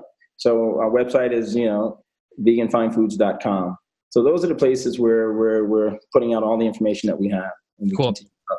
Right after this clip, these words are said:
Speaker 1: update.
Speaker 2: And if anybody has any questions, are they, do you mind if they reach out to you? Uh, should they reach out? How, how, how
Speaker 1: Oh, yeah, no, I don't mind. I actually encourage people to reach out to me. I'll, I'll be happy to take calls and, or, or emails and answer any question I can. Um, should I give my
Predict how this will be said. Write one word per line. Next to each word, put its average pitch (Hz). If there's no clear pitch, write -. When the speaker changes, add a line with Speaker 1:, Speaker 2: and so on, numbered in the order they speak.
Speaker 1:
update. 175
Speaker 2:
And 180
if 175
anybody 220
has 190
any 156
questions, 120
are 135
they, 127
do -
you 123
mind 135
if 127
they 131
reach 131
out 143
to 170
you? 160
Uh, 107
should 117
they 107
reach 117
out? 147
How, 120
how, 131
how 156
Speaker 1:
Oh, 156
yeah, 131
no, 123
I 127
don't 143
mind. 143
I 127
actually 139
encourage 135
people 123
to 117
reach 127
out 127
to 127
me. 127
I'll, 120
I'll 117
be 120
happy 123
to 117
take 120
calls 127
and, 120
or, 117
or 104
emails 135
and 113
answer 123
any 120
question 123
I 120
can. 120
Um, 113
should 123
I 123
give 131
my 131